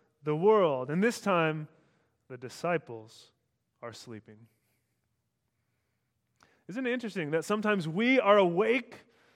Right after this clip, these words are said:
and alert and stressed out when Jesus says, "Just rest.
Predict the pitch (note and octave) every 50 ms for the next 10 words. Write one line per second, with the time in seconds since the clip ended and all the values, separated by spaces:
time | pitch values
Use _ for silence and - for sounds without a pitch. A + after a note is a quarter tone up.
0 | _ _ _ _ _ - F#3+ G#3 G#3 G#3 - G#3+ G#3+ A3 A3+ B3 B3+ A#3+ A#3+ B3
1 | B3 - - - - - - _ _ _ - F3+ G3+ G3+ F#3 - - - - B3
2 | B3 C4+ C4+ - - - B3+ A3+ G#3 G3+ G#3+ A#3 - - F#3 F#3+ F#3+ F#3 F3 G3+
3 | G#3 F#3+ F#3+ F3 - F#3+ F3 E3 D#3 D3 - - _ _ _ _ _ _ _ _
4 | _ _ _ _ _ _ _ _ _ _ _ - F3 - - - C3 C3 F#3 G#3+
5 | D#3 A#2+ - _ _